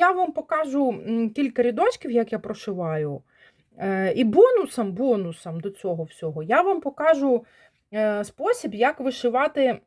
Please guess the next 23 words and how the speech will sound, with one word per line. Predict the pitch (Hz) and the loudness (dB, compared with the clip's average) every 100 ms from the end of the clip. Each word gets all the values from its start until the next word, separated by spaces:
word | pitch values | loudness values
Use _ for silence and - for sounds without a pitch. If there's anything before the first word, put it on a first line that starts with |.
| - | -12
м, | 196 196 185 170 _ _ _ _ _ _ _ _ - - | -8 -6 -6 -10 _ _ _ _ _ _ _ _ -20 -14
коли | - 208 | -2 2
у | 254 | 4
вас | 233 233 233 | 6 4 2
не, | 214 233 233 214 _ _ _ _ - | 0 2 2 0 _ _ _ _ -10
е, | 175 175 180 175 165 165 160 156 151 147 139 - | -6 -4 -4 -2 -2 -2 -4 -6 -6 -8 -8 -4
діагональні | 165 196 208 330 539 415 | 2 2 4 4 4 2
стібочки, | - 220 269 392 180 | 0 0 0 0 -8
а | |
коли | - 269 | -4 0
вам | 339 247 | 0 2
треба | 294 240 | 0 2
вишити | 214 285 254 226 | 0 -2 -4 -6
отакий | 208 214 240 | -6 -2 0
от | 214 202 | 0 -2
елемент, | 190 180 151 151 165 | -2 -2 -4 -6 -12
наприклад. | 165 147 - - _ _ _ _ _ _ _ _ | -12 -12 -14 -18 _ _ _ _ _ _ _ _
Коли | - 190 | -6 0
вам | 220 208 | 2 2
треба | 202 214 196 | 4 2 4
вишити | 214 359 269 226 | 2 0 -4 -4
отакий | 196 196 254 | -6 -6 -2
от, | 254 196 | 0 -2